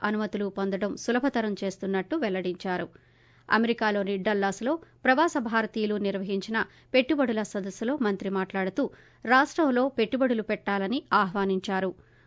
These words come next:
వారికి కావాల్సిన అన్ని రకాల వసతులు, అనుమతులు వెంటనే ఇచ్చేందుకు ప్రభుత్వం సిద్ధంగా ఉందని అన్నారు. ఫార్మా, ఫుడ్ ప్రాసెసింగ్, ఎలక్ట్రానిక్స్, హెల్త్ కేర్ తదితర రంగాల్లో పెట్టుబడులకు రాష్ట్రం అనుకూలమని తెలిపారు.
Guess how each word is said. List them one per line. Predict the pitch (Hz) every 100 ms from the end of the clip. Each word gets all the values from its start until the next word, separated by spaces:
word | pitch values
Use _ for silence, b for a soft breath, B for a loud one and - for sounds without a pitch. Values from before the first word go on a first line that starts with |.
| b
వారికి | 208 220 214 202
కావాల్సిన | - 220 226 214 226 202
అన్ని | - 247 285
రకాల | 226 208 208 196
వసతులు, | 185 - 185 226 302 -
అనుమతులు | 208 214 202 220 226 214
వెంటనే | 233 247 294 269
ఇచ్చేందుకు | 196 - 208 190 202 320
ప్రభుత్వం | 320 220 196 - 196
సిద్ధంగా | 196 208 233 254 233
ఉందని | 190 180 185 294 208
అన్నారు. | 196 190 185 - b b b b b 240
ఫార్మా, | 220 214 233 302 _
ఫుడ్ | 247 247
ప్రాసెసింగ్, | 214 190 208 - 294 320 B B
ఎలక్ట్రానిక్స్, | 240 262 254 226 247 - -
హెల్త్ | 233 226
కేర్ | 240 269 302
తదితర | - 220 214 214 202
రంగాల్లో | 196 190 208 220 254 B B B
పెట్టుబడులకు | 254 254 233 214 214 214 339 214
రాష్ట్రం | 208 202 - 202 -
అనుకూలమని | 233 269 240 190 202 302
తెలిపారు. | 208 185 196 190